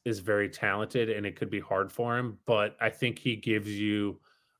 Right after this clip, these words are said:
an element that none of the other backs give. I, I, I think he's one of the best pass protecting running backs. I think he's definitely the best, best ca-, pass catching running back.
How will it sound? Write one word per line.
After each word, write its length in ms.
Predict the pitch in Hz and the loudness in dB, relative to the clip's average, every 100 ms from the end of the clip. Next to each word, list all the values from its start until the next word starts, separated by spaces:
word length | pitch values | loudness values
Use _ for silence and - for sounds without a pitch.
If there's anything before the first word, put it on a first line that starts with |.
| _ _ - | _ _ 0
an 160 | 127 | 2
element 580 | 104 113 113 110 110 110 | 4 6 6 4 0 4
that 180 | 113 101 | 2 2
none 320 | 104 110 110 | 0 0 2
of 60 | 107 | 2
the 140 | 107 | 2
other 160 | 101 92 | 2 0
backs 480 | - 98 95 - - _ | -2 -2 -2 -8 -16 _
give. 280 | 98 92 95 | -4 -2 0
I, 160 | 104 - | -2 0
I, 160 | 110 113 - | 0 0 0
I 100 | 110 | 0
think 180 | 120 120 | 0 0
he's 380 | 117 104 - - _ _ _ _ | -2 -4 -10 -14 _ _ _ _
one 180 | - 110 | -2 2
of 60 | 110 | 2
the 60 | |
best 340 | 110 113 117 - | 4 4 4 2
pass 320 | 120 110 - | 4 4 2
protecting 540 | - - 107 - 107 | -2 2 2 2 -2
running 260 | 104 104 98 | 0 -2 2
backs. 380 | 101 101 101 - 110 | 4 4 2 -4 -2
I 100 | 101 | -2
think 320 | - 107 98 | -2 -4 -4
he's 640 | - 104 101 98 95 - | -2 0 0 -2 -6 -2
definitely 420 | - 107 120 110 | 4 4 2 0
the 80 | 101 | 0
best, 380 | 95 98 - - | 0 0 -2 -12
best 300 | 123 104 - - | -4 -2 -2 -4
ca-, 200 | - 104 - - - _ _ _ _ _ | 0 0 -2 -16 -20 _ _ _ _ _
pass 300 | - 131 139 | 6 8 6
catching 360 | - 131 - 123 | 4 2 2 -2
running 300 | 120 117 113 | 0 -2 0
back. 440 | 113 113 113 - | 4 6 6 0